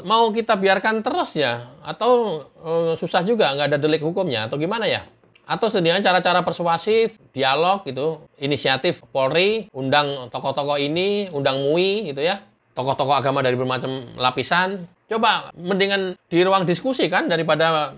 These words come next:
provokasi di jalanan kayak begini kan. Sekelas Din Samsudin loh. Kalau dia bilang jahatnya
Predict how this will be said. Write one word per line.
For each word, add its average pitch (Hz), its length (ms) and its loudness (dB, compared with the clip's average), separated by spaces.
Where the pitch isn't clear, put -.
provokasi 151 480 0
di 135 80 -4
jalanan 131 400 0
kayak 127 160 -2
begini 143 320 -4
kan. 294 160 -10
Sekelas 165 400 -2
Din 151 160 -2
Samsudin 175 720 2
loh. 87 160 -4
Kalau 147 160 4
dia 160 160 8
bilang 165 560 2
jahatnya 147 800 0